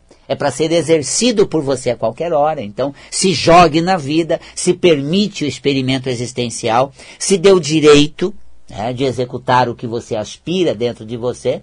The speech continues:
Tô falando de padrões metafísicos que podem, né, suavizar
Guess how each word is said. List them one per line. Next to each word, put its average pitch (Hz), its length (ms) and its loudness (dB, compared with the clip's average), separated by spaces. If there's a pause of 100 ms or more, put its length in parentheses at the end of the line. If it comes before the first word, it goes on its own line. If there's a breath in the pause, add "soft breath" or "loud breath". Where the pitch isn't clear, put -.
(280 soft breath)
Tô 147 120 0
falando 143 300 4
de 220 80 0
padrões 143 480 2
metafísicos 160 600 -6 (200 loud breath)
que 226 140 -6
podem, 180 680 4 (380)
né, 104 220 -4
suavizar 135 800 2